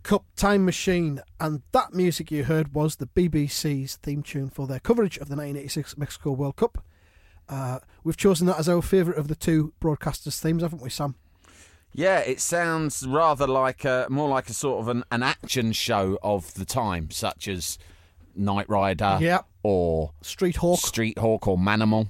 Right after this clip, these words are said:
Speaker 1: One of them things.
Speaker 2: Mm.
Speaker 1: Um, Airwolf, perhaps.
Speaker 2: Airwolf.
Speaker 1: One of those.
Speaker 2: Blue Thunder.
Speaker 1: But it, it sounds like it means business, doesn't it?
Speaker 2: Yeah, it's no nonsense, but it doesn't really sound Mexican in any way.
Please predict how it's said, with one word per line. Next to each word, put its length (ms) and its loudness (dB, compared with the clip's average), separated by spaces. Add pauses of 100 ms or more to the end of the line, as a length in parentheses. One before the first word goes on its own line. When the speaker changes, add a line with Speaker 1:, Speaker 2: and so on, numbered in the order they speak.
(120)
Speaker 1:
One 180 -6
of 80 0
them 160 -2
things. 320 -4
Speaker 2:
Mm. 240 -6 (320)
Speaker 1:
Um, 500 -6 (300)
Airwolf, 420 0
perhaps. 380 -4 (500)
Speaker 2:
Airwolf. 340 -2
Speaker 1:
One 140 0
of 60 0
those. 160 -2 (160)
Speaker 2:
Blue 180 -2
Thunder. 400 -2 (180)
Speaker 1:
But 140 -4
it, 180 -4
it 100 -10
sounds 240 2
like 140 0
it 80 2
means 220 6
business, 340 4
doesn't 220 2
it? 120 0 (680)
Speaker 2:
Yeah, 200 -2
it's 140 -8
no 160 2
nonsense, 540 -2
but 320 -4
it 240 -8
doesn't 580 -4
really 380 -2
sound 460 0
Mexican 580 0
in 100 0
any 220 -2
way. 320 0